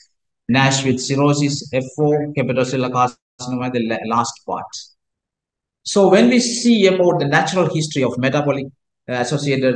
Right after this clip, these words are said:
steatotic liver disease, uh, we can see, so the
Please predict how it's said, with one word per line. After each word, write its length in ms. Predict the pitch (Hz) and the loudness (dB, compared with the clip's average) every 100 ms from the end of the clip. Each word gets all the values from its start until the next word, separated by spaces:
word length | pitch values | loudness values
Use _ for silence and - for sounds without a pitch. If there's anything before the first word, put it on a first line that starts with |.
| 117 - | -2 -8
steatotic 640 | - 147 143 131 135 120 | -6 -2 0 0 0 2
liver 280 | 139 131 120 | 2 2 2
disease, 840 | 143 143 123 90 98 156 156 - _ _ _ - | 2 2 -2 -4 -6 -6 -8 -14 _ _ _ -8
uh, 480 | 117 117 117 120 139 _ - | -4 -2 -2 -4 -10 _ -8
we 140 | 139 | -4
can 220 | 139 135 | -2 -4
see, 300 | 131 151 131 | -2 -2 -2
so 220 | 123 135 | -4 -4
the 100 | 120 | -6